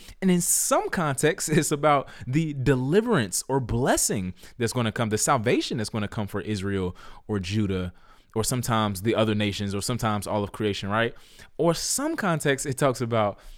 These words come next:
um, the coming of the Messiah, the coming of God in the end of time. And so depending on the context, you have to pay attention. But, but, uh,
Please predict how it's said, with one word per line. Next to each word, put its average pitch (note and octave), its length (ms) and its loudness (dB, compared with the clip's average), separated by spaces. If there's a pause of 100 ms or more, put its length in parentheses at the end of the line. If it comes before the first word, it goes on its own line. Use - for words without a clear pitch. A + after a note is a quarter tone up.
(140)
um, G#2 460 0 (260)
the A2 140 -2
coming A2+ 400 -2
of G2+ 280 -2
the G2 60 -4
Messiah, F#2 480 -4
the F#2 80 -6
coming G#2+ 360 -4
of F2 240 -10
God G2 480 -2
in F#2 100 -10
the F#2 80 -10
end F#2+ 160 -6
of F2+ 100 -10
time. F2+ 380 -10 (320)
And B2+ 80 -6
so B2 220 -2
depending D#3 260 -4
on F3 60 -2
the A#2+ 80 -4
context, A#2+ 420 -6
you A2+ 80 -6
have C3+ 160 -4
to - 80 -6
pay A#2+ 200 -2
attention. F#2+ 560 -8 (200)
But, A#2 220 0 (240)
but, A#2 160 -2
uh, G#2+ 240 2